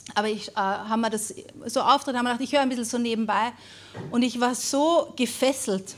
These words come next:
von den seiner Geschichte. Ich möchte euch echt empfehlen, hört's euch, hört's euch das an. Ähm, und er erzählt auf so eine authentische, demütige, aber mutige Art und Weise seine Geschichte. Der hat eine ganz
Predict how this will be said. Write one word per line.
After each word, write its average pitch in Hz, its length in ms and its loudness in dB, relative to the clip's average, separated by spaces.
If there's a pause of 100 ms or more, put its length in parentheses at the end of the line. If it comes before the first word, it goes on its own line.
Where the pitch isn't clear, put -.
(120)
von 240 200 0
den 233 160 2
seiner 226 240 0
Geschichte. 226 480 -4
Ich 214 80 0
möchte 233 300 -2
euch 226 140 -4 (100)
echt 226 240 -4
empfehlen, 208 540 -2 (280)
hört's 208 240 0
euch, 196 240 -6 (240)
hört's 190 240 -6
euch 190 140 -6
das 190 180 -10
an. 190 300 -10 (580)
Ähm, 214 400 -2 (800)
und 220 140 0
er - 80 2
erzählt 214 420 -2
auf 208 100 -8
so - 180 -4
eine 233 360 -2
authentische, 262 1120 -2 (1200)
demütige, 262 600 2
aber 214 220 0
mutige 247 600 2
Art 214 240 -2
und 220 160 -6
Weise 180 420 -6
seine 196 300 -6
Geschichte. 196 680 -12 (380)
Der 220 80 -2
hat 214 80 0
eine 226 140 0
ganz 240 360 0